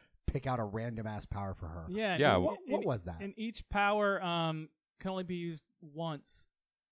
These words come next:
Speaker 2: and you, she doesn't know which one she's gonna get. And there's one that's, like, death, so she's kinda hoping she doesn't get the death one.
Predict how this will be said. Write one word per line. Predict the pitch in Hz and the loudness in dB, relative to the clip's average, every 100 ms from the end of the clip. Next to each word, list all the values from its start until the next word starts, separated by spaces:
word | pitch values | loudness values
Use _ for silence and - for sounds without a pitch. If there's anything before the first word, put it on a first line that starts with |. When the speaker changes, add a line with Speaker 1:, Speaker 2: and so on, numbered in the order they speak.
| _ _ - | _ _ -6
Speaker 2:
and | 170 | -2
you, | 170 170 | -2 -2
she | 196 | -2
doesn't | 180 | 0
know | 190 | 0
which | 170 165 | -2 -4
one | 170 | -6
she's | - 151 | -8 -8
gonna | 151 | -8
get. | 135 165 139 | -4 -2 -2
And | 147 | -2
there's | 151 147 | -4 0
one | 175 | 0
that's, | 185 180 | 0 -2
like, | 160 147 123 | -2 -2 -2
death, | 147 135 - - - _ _ _ _ _ - | -2 -2 -4 -16 -20 _ _ _ _ _ -8
so | 175 | -4
she's | 160 175 151 | -2 -2 0
kinda | 185 | 0
hoping | 143 180 185 160 | 2 2 0 -2
she | |
doesn't | 160 156 | -2 -2
get | 151 | -2
the | 143 | -4
death | 123 143 131 - | 0 0 0 -4
one. | 139 | -6